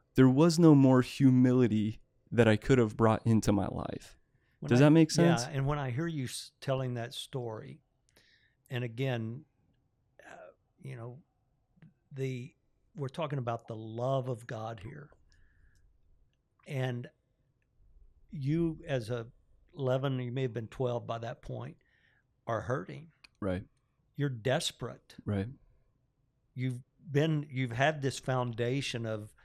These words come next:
Speaker 2: faith from your church. You've heard these things. You've heard Bible stories your whole life, and you're desperate.
Speaker 1: Right.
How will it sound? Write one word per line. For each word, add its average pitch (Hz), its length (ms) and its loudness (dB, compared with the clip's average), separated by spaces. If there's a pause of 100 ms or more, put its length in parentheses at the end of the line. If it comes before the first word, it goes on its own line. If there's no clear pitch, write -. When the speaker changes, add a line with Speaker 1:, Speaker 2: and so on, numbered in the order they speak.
Speaker 2:
faith 131 680 -4
from 117 260 -6
your 107 120 -8
church. 135 440 -4
You've 113 140 -14
heard 131 320 -2
these 113 340 -8
things. 107 320 -10
You've 127 140 -10
heard 139 260 -4
Bible 123 340 -2
stories 110 460 -10
your 104 140 -14
whole 117 280 -8
life, 120 540 -8 (720)
and 123 160 -4
you're 135 100 -2
desperate. 127 800 -8 (280)
Speaker 1:
Right. 101 220 -2